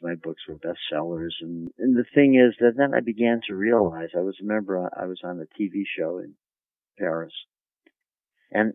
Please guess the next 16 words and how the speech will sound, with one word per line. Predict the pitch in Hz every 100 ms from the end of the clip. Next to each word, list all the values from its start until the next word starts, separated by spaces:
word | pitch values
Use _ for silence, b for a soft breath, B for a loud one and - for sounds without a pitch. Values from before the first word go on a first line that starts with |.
| _
it | - _ -
suddenly | - 185 190 170
came | - 151 147
over | 135 127 104
me, | 85 87 98 _ _ _ _ _ _ _ -
this | 147 -
was | 156 - -
fairly | - 165 95
early | 160 80 82
on, | - - -
but | 101 101
I | 104
mean, | 107 107 98
that | 104 107
really | 117 156 147 101
what | 107